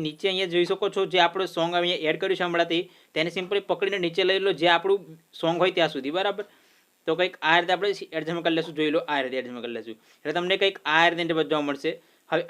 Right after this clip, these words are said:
આ રીતે ઇન્ટરફેસ જોવા મળે. હવે થોડું આપણે આને ઓપોઝિટ પર ડાઉન કરી લેશું એટલે તમને કંઈક આ રીતે ઇન્ટરફેસ જોવા મળશે. જોઈ લો તમારા સ્ક્રીન પર.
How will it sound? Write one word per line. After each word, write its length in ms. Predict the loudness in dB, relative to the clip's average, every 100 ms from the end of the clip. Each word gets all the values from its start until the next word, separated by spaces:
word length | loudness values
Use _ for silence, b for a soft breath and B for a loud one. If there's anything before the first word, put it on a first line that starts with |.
| 2
આ 20 | 2
રીતે 140 | 0
ઇન્ટરફેસ 200 | -2 -2
જોવા 100 | 0
મળે. 120 | 0 0
હવે 180 | 0 0 0
થોડું 260 | 2 4 4
આપણે 180 | 2 0
આને 120 | 0 -2 -6
ઓપોઝિટ 260 | -6 -4 -4
પર 60 | 0
ડાઉન 260 | 0 0
કરી 180 | 0 2
લેશું 200 | 4 2 2
એટલે 140 | 0
તમને 200 | -2 -2 -4
કંઈક 180 | -2 0
આ 40 | 0
રીતે 160 | 0
ઇન્ટરફેસ 200 | -4 -2
જોવા 80 | -2
મળશે. 180 | -4 -2 -2
જોઈ 100 | 0
લો 60 | -2
તમારા 160 | -4
સ્ક્રીન 180 | -6 -6
પર. 40 | -6